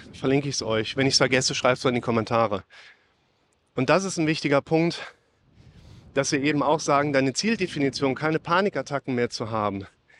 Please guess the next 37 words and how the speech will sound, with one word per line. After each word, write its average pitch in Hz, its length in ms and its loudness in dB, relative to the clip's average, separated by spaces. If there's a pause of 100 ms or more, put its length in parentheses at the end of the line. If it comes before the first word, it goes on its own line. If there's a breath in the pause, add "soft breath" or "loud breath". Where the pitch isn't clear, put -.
(240 soft breath)
ist 156 160 -2
in 156 80 0
dem 151 200 0
Sinne 151 200 0
noch 131 160 0
keine 151 260 -2
gute 131 240 -6
Zieldefinition, 147 840 -2
an 127 120 -6
der 135 100 -2
du 131 100 0
auch 143 220 0
mal 135 160 -4
schrauben 147 320 0
solltest. 95 580 -8 (1000 soft breath)
Und 123 160 -4
wenn 139 160 0
wir 131 100 2
dann 147 400 2 (1080 soft breath)
anfangen, 156 560 0
uns 147 260 2
mit 143 140 2
den 139 120 2
Details 165 440 2
so 160 80 0
ein 139 80 0
Stück - 220 -2
weit 127 140 2
zu 127 100 -6
beschäftigen, 101 760 -4
also 120 180 -6
welche 127 220 -2
Gedanken 147 480 0
sind 131 200 -4
da, 131 200 4
welche 135 220 -4
könnten 147 540 0